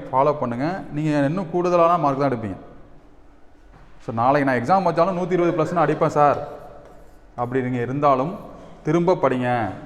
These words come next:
"நமக்கு தெரியும், தெரியும்" அப்படின்னு சொல்லிட்டு நீங்க என்ன பண்ணாதீங்க, இருக்காதீங்க. இந்த ஆப்பர்ச்சுனிட்டியை நீங்க என்ன பண்ணீங்க, பயன்படுத்திங்க. So,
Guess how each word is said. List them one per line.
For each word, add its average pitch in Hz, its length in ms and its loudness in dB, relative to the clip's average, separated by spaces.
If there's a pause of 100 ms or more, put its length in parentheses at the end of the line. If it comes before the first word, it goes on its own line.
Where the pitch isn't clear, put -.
(160)
"நமக்கு 120 260 -4
தெரியும், 139 420 0
தெரியும்" 131 340 0
அப்படின்னு 117 240 -4
சொல்லிட்டு 123 240 -6
நீங்க 120 100 -2
என்ன 127 80 -2
பண்ணாதீங்க, 110 440 -4 (580)
இருக்காதீங்க. 131 840 0
இந்த 123 180 0
ஆப்பர்ச்சுனிட்டியை 135 580 2
நீங்க 113 140 -4
என்ன 135 60 0
பண்ணீங்க, 110 420 -4 (260)
பயன்படுத்திங்க. 123 720 -4 (520)
So, 131 200 -4